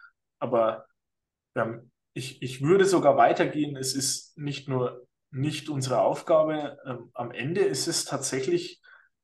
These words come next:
ähm, eine Zweckentfremdung, auch von Geld. Also, äh, wir,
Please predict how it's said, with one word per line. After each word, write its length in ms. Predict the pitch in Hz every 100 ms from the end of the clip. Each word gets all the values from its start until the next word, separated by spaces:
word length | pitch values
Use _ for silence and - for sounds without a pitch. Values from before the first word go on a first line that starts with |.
| _
ähm, 460 | 127 123 123 127 _ _ _ _ _ _ _ _ _ _ -
eine 140 | 127
Zweckentfremdung, 1200 | 127 151 196 180 151 - 143 127 131 123 117 - - _ _ -
auch 260 | 131 -
von 240 | - 185 185
Geld. 460 | 175 226 131 - - _ _
Also, 460 | 139 127 135 123 - - - _
äh, 200 | 131 113 - -
wir, 400 | 135 131 131